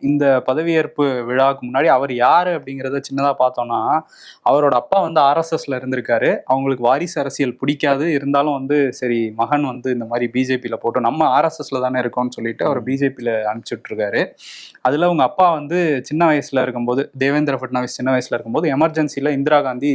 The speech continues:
Speaker 1: சிறையில அடைச்சாங்களா நிறைய தலைவர்களை.
Speaker 2: ம்.
Speaker 1: அப்ப இவரும் அவங்க அப்பாவையும் உள்ள அடைச்சோன்னே இவர் இந்திரா காந்தி பள்ளியில தான் படிச்சிட்டு இருந்திருக்காரு. இந்த பேர் இருக்க பள்ளியில நான் படிக்க மாட்டேன்னு அடம் பிடிச்சு அப்படியே வந்து வெளியே போனவரு.
Speaker 2: ம்.
Speaker 1: இப்போ வந்து என்ன பண்ணியிருக்காரு,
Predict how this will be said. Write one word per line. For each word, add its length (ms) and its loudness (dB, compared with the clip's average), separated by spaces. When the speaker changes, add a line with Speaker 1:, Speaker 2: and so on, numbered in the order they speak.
Speaker 1:
சிறையில 380 2
அடைச்சாங்களா 480 -2
நிறைய 240 0
தலைவர்களை. 560 -2
Speaker 2:
ம். 220 -12
Speaker 1:
அப்ப 260 0
இவரும் 500 4
அவங்க 300 0
அப்பாவையும் 420 2
உள்ள 180 -2
அடைச்சோன்னே 400 -2
இவர் 220 2
இந்திரா 320 4
காந்தி 340 -2
பள்ளியில 360 -2
தான் 120 0
படிச்சிட்டு 300 -4
இருந்திருக்காரு. 440 -4
இந்த 140 2
பேர் 280 2
இருக்க 220 0
பள்ளியில 400 -2
நான் 160 0
படிக்க 280 0
மாட்டேன்னு 340 2
அடம் 260 2
பிடிச்சு 380 -2
அப்படியே 360 0
வந்து 320 -2
வெளியே 240 0
போனவரு. 500 0
Speaker 2:
ம். 140 -12
Speaker 1:
இப்போ 280 2
வந்து 180 0
என்ன 180 4
பண்ணியிருக்காரு, 520 0